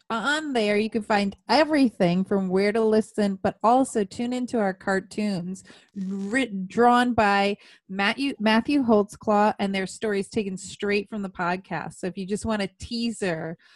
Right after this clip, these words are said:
of what we have to serve up, check out the cartoons.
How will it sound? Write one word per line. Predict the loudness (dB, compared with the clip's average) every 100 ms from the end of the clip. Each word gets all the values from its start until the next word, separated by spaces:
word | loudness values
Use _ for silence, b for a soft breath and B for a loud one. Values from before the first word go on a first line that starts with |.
| b
of | -10 -2
what | -2
we | 0 0
have | 0 -2
to | -4
serve | -8 -4 -4 -2
up, | -2 -2 -4 -12 -14
check | -8 -6
out | -4 -6
the | -8
cartoons. | -8 -8 -8 -12 -12 -12 -16 -20